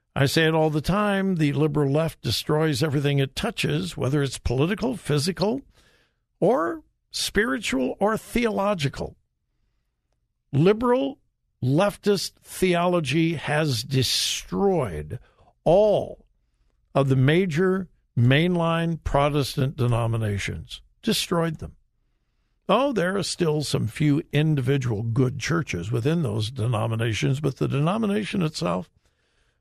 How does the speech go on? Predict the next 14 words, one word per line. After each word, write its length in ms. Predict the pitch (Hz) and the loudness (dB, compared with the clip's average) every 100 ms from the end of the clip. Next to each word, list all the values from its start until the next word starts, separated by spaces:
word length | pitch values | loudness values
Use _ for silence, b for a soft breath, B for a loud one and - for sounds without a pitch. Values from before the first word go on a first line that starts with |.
| - 127 | -8 0
gone, 460 | 156 170 117 87 113 | 2 2 0 -4 0
done, 480 | 160 165 151 170 - | 2 2 -2 -6 0
over, 380 | 156 165 101 85 | 2 2 -2 -10
finished, 560 | - 165 160 110 - - | -2 0 2 0 -6 -2
Ichabod 560 | 165 147 95 110 110 107 | -2 -2 -4 -2 -2 -2
written 320 | 123 160 117 | -2 -2 -2
across 420 | 120 120 123 117 | 0 0 -2 -4
the 160 | - 117 | -4 -2
door. 400 | 185 226 - - _ _ _ _ _ _ _ _ _ _ _ - | 0 -2 -6 -14 _ _ _ _ _ _ _ _ _ _ _ -4
That 160 | 139 139 | -2 0
does 200 | 135 110 | 0 2
not 320 | 143 202 262 | 2 2 0
mean, 360 | 208 254 220 127 | 0 2 0 0
however, 580 | 110 117 80 73 - | 0 -2 -6 -8 -16